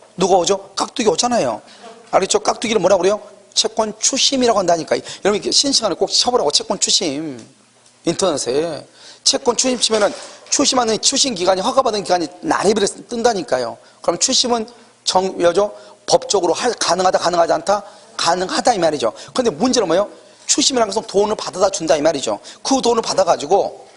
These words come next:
나한테 갖다 주고 나한테 수수료를 받는 거잖아요. 그러니까 그 사람은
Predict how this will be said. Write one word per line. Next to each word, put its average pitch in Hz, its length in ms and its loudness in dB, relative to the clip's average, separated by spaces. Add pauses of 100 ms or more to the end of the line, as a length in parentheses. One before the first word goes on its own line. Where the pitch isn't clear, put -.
(460)
나한테 202 480 0
갖다 - 260 -2
주고 190 340 2
나한테 180 320 0
수수료를 285 480 0
받는 165 220 -4
거잖아요. 135 680 -2 (420)
그러니까 214 220 2
그 196 80 0
사람은 220 360 2